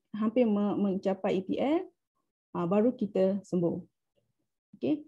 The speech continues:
gunakan racun yang berdaftar, betul dan berkualiti. Uh, dan, uh, racun yang diguna tu sepatutnya, uh, menggunakan, uh, pada sasaran yang betul lah. Uh, itu yang pentingnya kenapa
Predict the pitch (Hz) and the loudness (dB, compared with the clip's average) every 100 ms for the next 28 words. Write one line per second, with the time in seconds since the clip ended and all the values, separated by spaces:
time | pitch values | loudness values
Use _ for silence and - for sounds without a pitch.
0 | _ - 233 247 247 285 269 233 233 220 | _ 2 6 6 4 4 4 2 2 2
1 | 214 202 190 208 - 240 269 277 220 214 | 4 4 2 0 -2 -2 0 0 0 4
2 | 220 196 185 185 180 180 180 - 254 330 | 4 4 0 -2 0 0 -2 0 4 4
3 | - - _ _ _ _ _ _ _ _ | 2 -8 _ _ _ _ _ _ _ _
4 | 185 185 190 202 240 254 269 277 - 196 | -4 -2 0 2 2 2 2 -2 -8 -4
5 | 196 196 208 233 311 285 262 247 277 277 | 0 2 2 2 4 6 6 4 4 4
6 | 269 320 330 320 - _ _ - - 226 | 0 0 0 -2 -6 _ _ -12 -2 0
7 | 226 254 294 311 - 214 214 208 214 220 | 4 6 6 4 0 -2 0 -2 -4 -8
8 | _ 202 208 226 226 220 240 240 - 190 | _ -2 2 2 2 0 -2 -2 -2 -6
9 | 180 - 208 226 226 214 214 214 214 214 | -4 -2 -2 -2 -2 0 0 0 0 0
10 | 233 294 285 - _ _ _ _ _ - | 2 2 0 -4 _ _ _ _ _ -4
11 | 165 208 330 262 214 208 208 220 214 214 | -2 0 2 2 2 0 2 2 2 0
12 | 202 190 | -2 -2